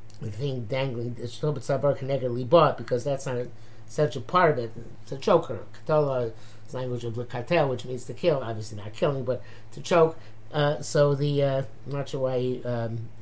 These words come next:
something's dangling like a necklace. But anyway, because the choker,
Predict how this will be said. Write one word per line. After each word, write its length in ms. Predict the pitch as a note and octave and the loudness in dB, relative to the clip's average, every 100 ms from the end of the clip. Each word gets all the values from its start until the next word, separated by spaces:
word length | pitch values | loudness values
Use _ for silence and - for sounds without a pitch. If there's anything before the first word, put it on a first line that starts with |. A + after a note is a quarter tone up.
| - | -10
something's 360 | - C3+ B2+ A#2 | -8 -6 -4 -4
dangling 340 | C3 C3 B2 | -2 -2 -2
like 220 | A2+ A2+ | -4 -4
a 20 | |
necklace. 400 | A2+ A2+ A2 G2+ | -6 -6 -6 -10
But 200 | - A#2+ | -8 -2
anyway, 360 | D3+ G3+ F3 D#3 - - - - | 4 6 6 4 -2 -10 -10 -4
because 320 | - A3+ A#3 | 8 8 8
the 80 | A3+ | 6
choker, 540 | - C3+ A#2+ C#3 D3 | 4 4 4 2 2